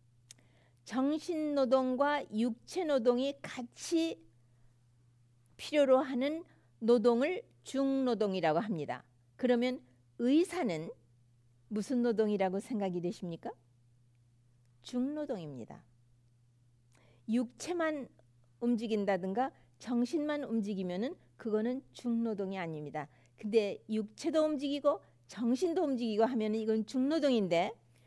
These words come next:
바로 소화시키는 작용, 또 양분을 흡수하는 이 소화기의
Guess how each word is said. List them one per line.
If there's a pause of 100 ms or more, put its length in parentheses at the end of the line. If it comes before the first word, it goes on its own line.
(240)
바로 (680)
소화시키는 (460)
작용, (720)
또
양분을
흡수하는 (280)
이
소화기의